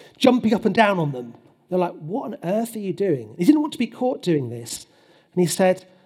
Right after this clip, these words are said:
"I'm just making sure that there's nothing of me on that stage 'cause I want to point to Jesus. I don't want this to be about me." That temptation on the stage to have that, "It's all about me, look at me, aren't I amazing?" Actually, no, I point to Jesus.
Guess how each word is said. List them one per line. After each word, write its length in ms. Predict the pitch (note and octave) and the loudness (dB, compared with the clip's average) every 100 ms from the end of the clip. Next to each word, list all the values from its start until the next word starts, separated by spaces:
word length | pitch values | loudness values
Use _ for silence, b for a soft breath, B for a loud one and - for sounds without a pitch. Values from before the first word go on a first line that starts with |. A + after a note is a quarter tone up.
| b b - | b b -2
"I'm 140 | E3 | 0
just 220 | E3+ G#3 G#3 | 2 0 -2
making 320 | G3 - F3+ | -4 -4 -10
sure 480 | - G3+ F#3 C3+ A#2 - | -6 -4 -2 -2 -6 -12
that 180 | D#3 D#3 | -10 -4
there's 200 | C#3+ D3+ | -4 -2
nothing 420 | D#3+ D#3+ D#3+ C#3+ | -4 -4 -6 -8
of 120 | C#3 | -6
me 160 | C#3+ C#3+ | -6 -4
on 120 | C#3 | -6
that 140 | C3 | -10
stage 420 | - C#3 C3 B2 - | -12 -12 -12 -14 -12
'cause 100 | C#3+ | -10
I 40 | |
want 180 | C3+ D3 | -10 -12
to 60 | |
point 260 | C#3+ D3+ C#3+ | -10 -10 -10
to 60 | C3+ | -12
Jesus. 640 | C#3 C#3 C3+ - - - _ _ _ _ _ _ _ _ _ | -12 -12 -12 -16 -18 -20 _ _ _ _ _ _ _ _ _
I 40 | D3 | -2
don't 260 | F3 E3+ | 2 2
want 100 | E3+ | 0
this 100 | F3 - | -4 -6
to 100 | D3 | -4
be 120 | D3+ | -4
about 320 | D3+ C3+ D3+ | -2 -6 -6
me." 180 | D3 C3+ | -4 -2
That 260 | F3 E3+ | -2 -2
temptation 960 | - G#3 - - A3+ G#3+ - F3 B2+ B2+ B B B | -2 -4 -4 -2 -2 -2 -4 -4 -4 -8 B B B
on 180 | F3+ E3+ | 2 2
the 100 | E3 | 2
stage 520 | - - F#3 E3 D3 | 0 0 2 2 0
to 60 | E3 | -4
have 180 | D#3+ D3+ | -8 -4
that, 200 | E3 D#3 | -4 -4
"It's 160 | D3+ | -6
all 140 | F3+ F#3 | -2 -2
about 300 | F#3 E3 E3 | -2 -4 -2
me, 220 | F3+ F3 | 0 0
look 200 | F#3 F3+ | -2 -6
at 80 | - | -4
me, 140 | E3 | -2
aren't 260 | E3 E3 D#3+ | 0 -4 -6
I 100 | D#3+ | -6
amazing?" 600 | D3+ D3+ D3+ D3 A2+ A#2 b b b | -4 -4 -6 -8 -14 -16 b b b
Actually, 320 | C3+ - D#3 | -6 -6 -4
no, 340 | D3 C#3 B2 B2 _ - | -2 -2 -4 -8 _ -20
I 60 | - | -16
point 260 | - C#3 | -12 -14
to 80 | - | -14
Jesus. 560 | - B2+ - A#2 - | -14 -14 -12 -16 -18